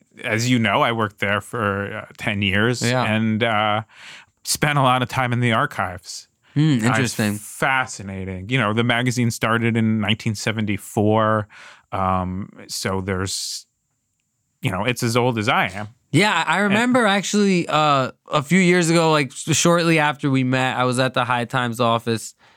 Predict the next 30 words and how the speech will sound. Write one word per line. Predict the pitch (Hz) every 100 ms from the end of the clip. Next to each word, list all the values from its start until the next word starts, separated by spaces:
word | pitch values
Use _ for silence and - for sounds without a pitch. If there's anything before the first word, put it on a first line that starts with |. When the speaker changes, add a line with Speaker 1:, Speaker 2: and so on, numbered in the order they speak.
| _ -
Speaker 2:
uh, | 113 113 113
with | 113
Chris, | - - 127 123 -
who | 123
was | 113
the | 117 113
editor | 113 117 113
at | 110
the | 107
time. | 117 107 104 104 _ -
And | 139 151
there | 156
was | 147
a | 123
bunch, | 156 156 123
he | 151
was | 147
sort | 156 147
of | 110
going | 131 139 135 127
through, | - 131 131 123 123 _ _ _ -
uh, | 123 120 117 113
some | 135 127
of |
the | 123
archive | 117 113 117 147 139 143 135
of, | 117
like, | 117 110 _ -
back | 101 113 120 151
issues, | 156 180 190 202 170